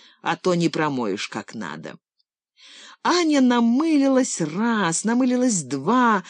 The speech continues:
и взялась мылиться третий раз, но тут Анфиса Григорьевна отняла у нее разбухшую мочалку. «Все, девка, чище не будешь, дальше уж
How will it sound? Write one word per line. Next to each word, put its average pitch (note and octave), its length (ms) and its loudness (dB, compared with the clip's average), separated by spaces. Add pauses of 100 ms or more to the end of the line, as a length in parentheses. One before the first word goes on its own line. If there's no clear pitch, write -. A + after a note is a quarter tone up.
(520)
и A3+ 140 4
взялась F#3 520 2
мылиться A3+ 500 2
третий C4 680 2
раз, D3+ 340 -2
но B2 180 -4
тут D#4+ 460 2
Анфиса C3+ 520 -4
Григорьевна E3+ 640 0
отняла E3+ 640 -2
у B2+ 100 0
нее B2+ 480 -2 (200)
разбухшую A#2+ 840 -4
мочалку. A2 760 -6
«Все, D3 520 2
девка, A#2 560 -4 (220)
чище - 460 -2
не C3+ 140 -2
будешь, G2+ 540 -6 (300)
дальше D#3 460 -2
уж D3 260 -2